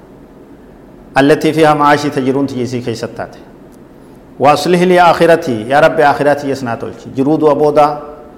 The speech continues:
yaa Rabbi naa tolchi. Allatii ilayhaa ma'aadii ta deebiin tiyya isitti taate, ta galti tiyya isitti taate. Aakhiras irraanfachuun taanu jechuudha.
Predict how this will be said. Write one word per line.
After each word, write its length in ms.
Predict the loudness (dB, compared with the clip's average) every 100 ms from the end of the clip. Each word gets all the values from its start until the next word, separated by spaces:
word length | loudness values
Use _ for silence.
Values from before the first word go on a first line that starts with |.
| -20 -20 -20 -20 -20 -20 -6
yaa 140 | 0 2
Rabbi 180 | 2
naa 140 | 0 -2
tolchi. 340 | -2 -6 -10 -20 -20 -20 -20 -20 -20 -20 -20 -20 -20 -20 -18 -2
Allatii 380 | 2 2 2 2
ilayhaa 280 | 4 4 2
ma'aadii 420 | 0 2 2 0
ta 140 | -4 0
deebiin 420 | 0 0 -2 -4
tiyya 240 | -6 -6 -6
isitti 320 | -8 -12 -14
taate, 320 | -12 -12 -12 -16
ta 100 | -8
galti 340 | 0 0 0 -6
tiyya 240 | -6 -6
isitti 280 | -6 -10 -10
taate. 300 | -10 -12 -12 -20 -20 -20 -8 0
Aakhiras 440 | 0 2 -2 -2
irraanfachuun 520 | -2 -4 -6 -8 -8
taanu 200 | -8 -10
jechuudha. 300 | -12 -18 -20